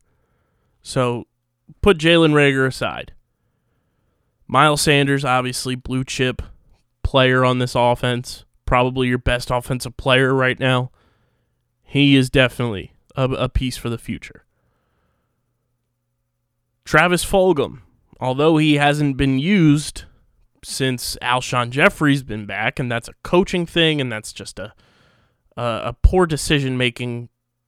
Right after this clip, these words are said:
thing by Howie Roseman for keeping Alshon on this roster, but I think Travis Fulgham is a piece that you can be excited about for the future. Dallas Goedert, obviously, is a piece.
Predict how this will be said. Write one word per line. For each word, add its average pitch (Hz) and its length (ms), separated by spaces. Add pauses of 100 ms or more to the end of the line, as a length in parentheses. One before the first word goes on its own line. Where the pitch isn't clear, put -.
thing 123 400
by 113 200
Howie 113 260
Roseman 127 420
for 113 180
keeping 165 360
Alshon 113 420
on 117 140
this 110 180
roster, 127 440
but 104 340 (420)
I 131 120
think 151 160
Travis 160 380
Fulgham 143 400
is 127 100
a 117 60
piece - 600 (640)
that 123 120
you 120 160
can 120 240
be 117 440
excited 127 520
about 104 400 (800)
for 139 280
the 113 80
future. - 480 (600)
Dallas 131 320
Goedert, 127 480
obviously, 123 800 (360)
is 123 240
a 117 60
piece. - 640